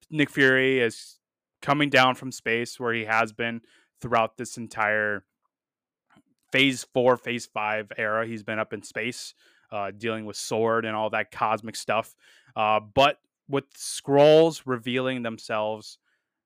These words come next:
uh, on Earth, this forces Nick Fury to come out and take care of that problem and then heading back up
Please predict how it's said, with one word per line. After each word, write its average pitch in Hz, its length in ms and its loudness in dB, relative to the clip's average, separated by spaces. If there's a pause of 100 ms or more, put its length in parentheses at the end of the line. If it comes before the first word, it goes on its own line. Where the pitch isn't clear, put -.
uh, 104 220 -4
on 127 240 2
Earth, 120 380 -2
this 120 180 -8
forces 117 460 -6
Nick 113 180 -16
Fury 107 220 -6
to 110 60 -12
come 107 220 -12
out 104 300 -6 (560)
and 117 140 -8
take 131 240 -2
care 123 160 0
of 110 80 -2
that 113 200 2
problem 104 400 -4
and 104 80 -14
then 104 240 -12
heading 110 320 -4
back 98 260 -4
up 98 180 -8